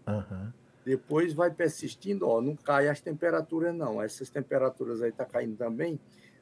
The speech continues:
Speaker 2: a contribuição do frio e também da chuva, né? Então não tá caindo, não.
Speaker 1: Que bom, que bom.
Speaker 2: É, aí depois vamos ver depois aqui somente pra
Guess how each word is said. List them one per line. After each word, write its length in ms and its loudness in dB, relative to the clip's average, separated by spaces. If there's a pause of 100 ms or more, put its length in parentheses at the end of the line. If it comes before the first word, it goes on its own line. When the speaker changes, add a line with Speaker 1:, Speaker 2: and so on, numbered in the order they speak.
(140)
Speaker 2:
a 160 -2
contribuição 720 2
do 160 0
frio 340 4
e 40 -2
também 360 -2
da 180 4
chuva, 400 -4
né? 180 -2 (960)
Então 140 4
não 140 4
tá 140 -2
caindo, 460 2
não. 260 2
Speaker 1:
Que 180 4
bom, 420 4 (260)
que 140 -4
bom. 280 -4 (300)
Speaker 2:
É, 340 -2
aí 240 2
depois 440 2
vamos 300 -2
ver 220 2
depois 440 0
aqui 280 0
somente 580 -2
pra 480 2